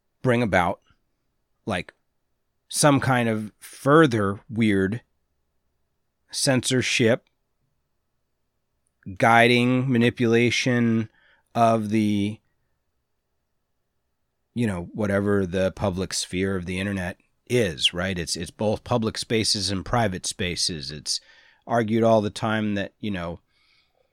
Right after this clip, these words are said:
and I do agree that, you know, having free speech doesn't mean that you're free of consequences from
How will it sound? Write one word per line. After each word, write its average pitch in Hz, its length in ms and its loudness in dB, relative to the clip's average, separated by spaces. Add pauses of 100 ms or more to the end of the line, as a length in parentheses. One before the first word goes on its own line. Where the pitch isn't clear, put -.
(320)
and 104 140 -2
I 92 120 2
do 92 260 -2
agree 95 320 -2
that, 90 260 -6
you 107 80 -6
know, 80 240 -10
having 95 340 -4
free 98 200 -8
speech - 400 -6
doesn't 92 340 -4
mean 90 200 -8
that 90 120 -10
you're 87 280 -8
free 98 320 -4
of 85 180 -6
consequences 101 1000 2
from 90 480 -4